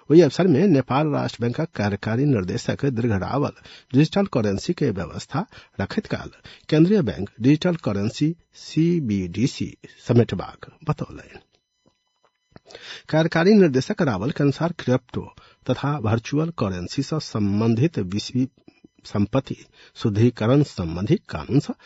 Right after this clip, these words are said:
संबोधन भ चुकल अछि। अर्थ सचिव डॉक्टर घनश्याम उपाध्याय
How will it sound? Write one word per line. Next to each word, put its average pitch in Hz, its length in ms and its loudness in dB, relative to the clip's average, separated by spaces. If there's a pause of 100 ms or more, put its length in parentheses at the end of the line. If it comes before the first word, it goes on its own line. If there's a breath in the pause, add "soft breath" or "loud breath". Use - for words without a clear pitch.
(160 soft breath)
संबोधन 156 460 4
भ 76 180 -4
चुकल - 300 -16
अछि। - 240 -14 (160)
अर्थ 117 180 -4
सचिव 135 360 -4
डॉक्टर 117 400 -8
घनश्याम 98 440 -2
उपाध्याय - 580 -10